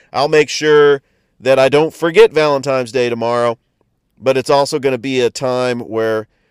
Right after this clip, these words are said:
we can just break down the bracketology and all the high school area tournaments going on in Georgia and the state tournament in Alabama. Hope everybody has a great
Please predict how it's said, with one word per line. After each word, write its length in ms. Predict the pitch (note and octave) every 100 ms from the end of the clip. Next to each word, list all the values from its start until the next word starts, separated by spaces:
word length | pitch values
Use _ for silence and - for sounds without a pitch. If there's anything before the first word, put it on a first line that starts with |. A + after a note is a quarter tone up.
| _
we 160 | A2 B2
can 140 | B2+
just 260 | A#2+ A#2 -
break 260 | B2 A2
down 360 | - A#2+ A#2+ A2+
the 80 | G#2+
bracketology 1000 | A#2+ A#2+ - B2 B2 A#2+ G#2+ A2+ A2+ A2
and 380 | A2 B2 B2 A#2 -
all 180 | B2+
the 120 | A#2 G2+
high 200 | B2+ D3+
school 360 | - D3+ D3+ -
area 280 | C#3+ D#3
tournaments 440 | C3 D#3 G3 E3+ -
going 260 | D#3+ F3
on 160 | F3+ F3+
in 80 | D#3+
Georgia 500 | D3+ F#3+ G3+ G3+ G3+ _ _ _ _ _ -
and 460 | A3 G#3 F3+ E3+
the 60 | D#3+
state 500 | - - F3 F#3 - _ _ _ _
tournament 640 | - E3+ F3 D#3+ D3+ - _ _ _
in 420 | D3 D#3 D#3 D#3 - -
Alabama. 960 | C#3+ D3 B2 G2 C3+ C3 C3+ C3 B2+ _ _ _ _ _
Hope 220 | D#3+ G#3
everybody 220 | A3 G#3+
has 140 | G#3+ F#3+
a 100 | F3+
great 540 | D3+ E3+ A3+ G#3 C3